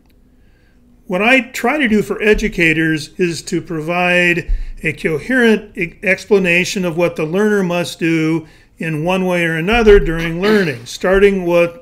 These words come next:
with what the learner does is a bit different from focusing on what the teacher does. I have a personal interest in what tasks or s-, strategies educators might suggest to encourage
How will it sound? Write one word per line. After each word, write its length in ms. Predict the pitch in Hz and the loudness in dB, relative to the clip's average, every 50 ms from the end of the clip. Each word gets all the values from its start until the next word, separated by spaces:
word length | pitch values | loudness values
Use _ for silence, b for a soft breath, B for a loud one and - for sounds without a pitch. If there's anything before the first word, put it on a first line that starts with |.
| - - | -18 -12
with 380 | - 208 165 170 165 - - | -6 -4 -4 -4 -4 -4 -2
what 180 | 196 180 175 180 | 0 0 0 0
the 80 | - 156 | -4 -4
learner 400 | 160 180 208 226 220 208 196 - | 0 0 2 2 2 2 2 0
does 520 | - 165 160 165 160 160 160 151 - - b b b b b b b b b | 0 0 0 0 0 -2 -2 -4 -10 -14 b b b b b b b b b
is 200 | b 226 233 233 | b -4 -2 -2
a 40 | 233 | 2
bit 220 | 196 220 202 160 | 4 4 4 4
different 400 | 151 185 190 180 - 190 175 165 | 4 2 2 2 0 -2 -2 -2
from 400 | - - 175 165 165 156 156 156 | -2 -2 -2 -2 -4 -4 -4 -6
focusing 640 | 143 - 180 170 170 170 170 147 - - 165 165 165 | -4 -2 -2 0 0 -2 -4 -4 -4 -6 -6 -4 -4
on 400 | 151 156 156 156 156 156 156 151 | -4 -4 -2 -2 -2 -4 -4 -4
what 160 | 151 151 147 | -4 -4 -4
the 100 | 151 156 | -6 -8
teacher 380 | 131 - - 185 185 - - 151 | -8 -4 -4 -4 -4 -4 -6 -6
does. 480 | 135 139 135 - - - - - - - - b b b b b b b b b b b b b | -2 -2 -2 -2 -4 -6 -12 -16 -18 -20 -20 b b b b b b b b b b b b b
I 180 | - 165 160 160 | -8 -6 -6 -4
have 340 | 147 170 175 165 170 160 151 | -2 0 0 0 0 0 2
a 340 | 151 156 156 151 156 156 156 | 2 2 4 4 2 2 0
personal 460 | 156 - 190 196 196 - 220 202 196 | 2 2 2 2 2 0 -2 -2 -2
interest 640 | 196 190 202 196 - 196 196 214 214 - - - - - - | -2 -2 -2 2 4 6 6 6 4 2 -6 -14 -14 -10 -6
in 480 | 196 170 170 170 165 160 160 160 151 | -4 -2 -2 -2 -2 -4 -4 -4 -4
what 240 | 156 160 165 - - | -4 -6 -6 -8 -10
tasks 580 | - - 208 196 196 202 208 202 202 - - - | -6 0 2 2 4 4 2 0 -4 -8 -12 -12
or 560 | - - 170 165 170 165 160 160 160 156 B B B B B B B B | -8 -6 -4 -2 -2 0 0 -2 -2 -4 B B B B B B B B
s-, 260 | B - - - - - | B -20 -20 -16 -16 -8
strategies 680 | - 208 185 175 180 190 196 165 190 202 202 190 190 | -2 0 2 4 4 4 2 2 2 0 0 0 -2
educators 800 | 196 180 180 170 196 190 - 196 185 185 185 190 190 180 - 190 | -2 -2 -2 -4 -4 -2 2 4 6 6 6 6 6 4 2 -2
might 320 | 180 170 170 165 160 151 - | -6 -4 -4 -4 -4 -6 -8
suggest 720 | - - 156 131 123 117 165 170 180 208 208 202 - - | -10 -10 -10 -8 -6 -4 0 0 0 0 0 -4 -6 -4
to 160 | - 165 160 | -2 -2 -2
encourage 520 | 156 156 147 - 202 190 180 175 170 - | -4 -4 -4 0 2 2 2 2 0 -4